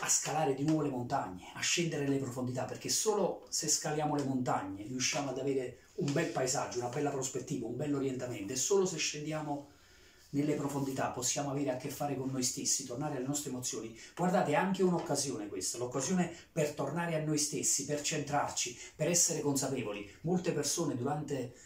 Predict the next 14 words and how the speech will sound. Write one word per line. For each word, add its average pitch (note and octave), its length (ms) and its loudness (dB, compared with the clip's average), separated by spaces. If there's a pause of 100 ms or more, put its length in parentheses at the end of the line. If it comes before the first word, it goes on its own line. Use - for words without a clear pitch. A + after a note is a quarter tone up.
(120)
questi C3 300 -2
ventisei C#3+ 360 0
mesi C#3+ 300 0
hanno C3 260 0
sofferto D3 500 -2
di C#3 120 2
meno F3 240 2
perché C3 440 -4
erano C#3+ 280 -2
un C#3 100 2
poco D3 240 -2
più D#3 140 -6
serene, A#2+ 440 -2
avevano B2+ 460 -4